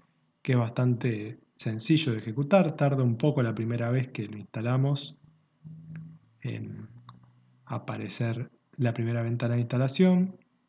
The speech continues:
Esta se ejecuta por sí sola, no hace falta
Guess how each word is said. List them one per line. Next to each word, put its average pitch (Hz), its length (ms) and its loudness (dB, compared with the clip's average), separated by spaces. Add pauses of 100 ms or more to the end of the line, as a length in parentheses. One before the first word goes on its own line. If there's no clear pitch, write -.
(280)
Esta 160 300 2
se 123 100 0
ejecuta 120 460 0
por - 180 -6
sí 127 160 2
sola, 143 580 2 (600)
no 120 160 0
hace 120 240 -2
falta 110 720 -4